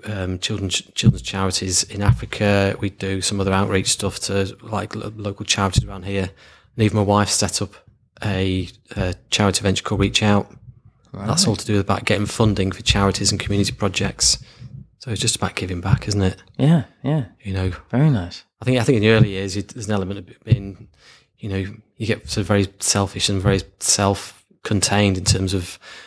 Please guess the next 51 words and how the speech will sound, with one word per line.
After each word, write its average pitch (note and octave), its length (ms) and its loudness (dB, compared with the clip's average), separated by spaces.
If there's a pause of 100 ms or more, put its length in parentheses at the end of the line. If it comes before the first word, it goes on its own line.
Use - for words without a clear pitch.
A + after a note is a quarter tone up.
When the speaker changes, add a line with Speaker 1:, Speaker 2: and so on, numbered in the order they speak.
(140)
Speaker 1:
earning G2 220 0
more G2 160 4
money G2 320 4
and F#2 260 2
racing G2+ 300 2
up G#2 80 -4
the - 60 -6
corporate G2+ 260 -6
ladder G2 320 0
and F#2 300 -2 (340)
all G#2 100 -4
that F#2+ 160 0
sort G2 220 -2
of - 60 -4
stuff, G2 160 -4
the G2+ 80 -4
material F#2 360 0
stuff. - 320 -2
But - 140 -8
then G2+ 240 0
you G2+ 180 -8
actually - 220 -6
realise F#2 340 0
you've, F#2 220 -8
we've, G#2 340 -8
we've G#2 160 -10
all G#2 120 -4
got G2 100 -4
a G2 40 -4
role G2 180 -2
to - 100 -12
play G2 240 -6
in, F#2+ 180 2 (300)
in A#2 80 -14
giving G2+ 220 -4
a - 20 -4
bit G2+ 180 -6
back. - 440 -4 (920)
Speaker 2:
Yeah, E3+ 140 -2
it's - 180 -10
inspiring. C3+ 640 2 (100)
Yeah. D3 220 -2
Speaker 1:
So, F#2+ 240 -6
um, F#2 320 -6 (400)
so - 140 -10
yeah, G2 100 -2
we're G2+ 140 -6
doing G2+ 240 0
stuff - 240 -4
there. G2+ 240 0 (120)
Speaker 2:
Hopefully, D#3 140 0